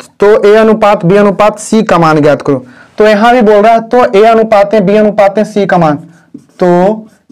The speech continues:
ए अनुपात बी अनुपात सी बराबर आपका क्या है? भाटे, इसी को मान निकालना है।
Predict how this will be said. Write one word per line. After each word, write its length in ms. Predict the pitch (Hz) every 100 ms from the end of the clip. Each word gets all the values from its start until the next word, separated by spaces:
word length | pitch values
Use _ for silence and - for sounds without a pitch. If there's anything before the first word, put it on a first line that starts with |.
| _
ए 80 | 175
अनुपात 600 | 202 214 208 208 202 214 147
बी 320 | 117 135 196
अनुपात 500 | 208 208 208 254 320
सी 300 | - 196 214
बराबर 300 | 190 190 202
आपका 180 | 202 196
क्या 160 | 208
है? 80 | 208
भाटे, 380 | 160 156 156 175
इसी 180 | 170 202
को 100 | 190
मान 220 | 180 170
निकालना 320 | 160 156 151
है। 80 | 131